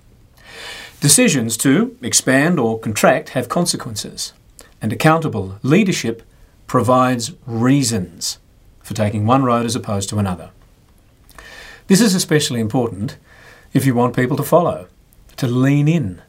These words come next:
and play their role to achieve the goal that you believe to be the right one. You may have come across the commentary of Simon Sinek, uh, leadership author and motivational speaker.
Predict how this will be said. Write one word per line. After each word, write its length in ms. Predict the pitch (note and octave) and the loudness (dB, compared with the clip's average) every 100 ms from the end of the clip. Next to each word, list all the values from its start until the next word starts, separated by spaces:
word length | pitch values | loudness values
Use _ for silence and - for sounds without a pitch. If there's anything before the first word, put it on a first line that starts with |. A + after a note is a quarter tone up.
| _ _ - | _ _ -6
and 160 | A#2+ G#2+ | -6 0
play 260 | B2 A#2+ | 0 2
their 260 | A2 D#3 G3+ | 2 2 2
role 440 | G#2+ F2+ G#2+ B2+ - _ | 0 -6 -10 -12 -18 _
to 140 | - | -2
achieve 320 | B2+ F#3+ G3 C3+ | 2 2 2 0
the 60 | |
goal 260 | G#2 F#2+ A#2 | -2 -2 -2
that 140 | A#2+ | -4
you 120 | A2+ | -4
believe 320 | G#2+ A2 G2 F#2 | -2 -2 -4 -6
to 80 | A2 | -4
be 120 | G#2 | -4
the 100 | A2+ | 0
right 240 | B2+ D3 | -2 -2
one. 220 | G2+ F2+ - _ _ _ _ _ _ - - - - - - - | -6 -12 -18 _ _ _ _ _ _ -20 -20 -20 -20 -20 -20 0
You 100 | E3 | 4
may 140 | F#3 | 4
have 120 | C#4+ - | 2 0
come 200 | F3 D#3+ | 0 0
across 360 | D3 B2+ B2+ | 0 0 0
the 100 | C#3 | -6
commentary 600 | B2+ A2 A2 - A#2 B2 | -4 -2 -2 -2 -4 -2
of 160 | C#3+ C#3 | -4 -2
Simon 460 | - A2+ G2+ G2+ | 0 0 0 -2
Sinek, 460 | G#2 - D#3 F2+ - - _ - - _ _ - | 0 2 0 -2 -12 -20 _ -20 -20 _ _ -14
uh, 300 | G2 F#2+ A#2 - | -10 -10 -10 -4
leadership 560 | E3+ D#3+ D3+ - D3 | 2 4 4 0 -2
author 440 | A2+ A2 D3 F3+ F#3 _ C3+ | 0 0 0 -2 -4 _ 0
and 360 | C3+ C3+ C3 - A#2+ | 2 0 -4 -8 -2
motivational 600 | A2+ G2+ G2+ G2 A#2+ G#2 | -2 0 -2 -4 -2 -2
speaker. 480 | - D3 - F#2+ | 0 -2 -2 -8